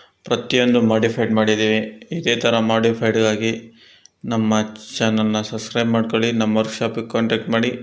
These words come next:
ಯಾವುದೇ ಇರಲಿ, ಕೆ ಟಿ ಎಮ್, ಡ್ಯೂಕ್,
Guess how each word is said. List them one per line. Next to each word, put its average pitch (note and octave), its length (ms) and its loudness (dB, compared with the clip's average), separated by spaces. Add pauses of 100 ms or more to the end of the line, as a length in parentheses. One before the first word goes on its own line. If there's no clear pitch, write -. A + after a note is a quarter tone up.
ಯಾವುದೇ A#2 440 2
ಇರಲಿ, - 500 -6 (960)
ಕೆ B2 180 0
ಟಿ B2 160 0
ಎಮ್, A#2 500 -2 (380)
ಡ್ಯೂಕ್, B2 640 2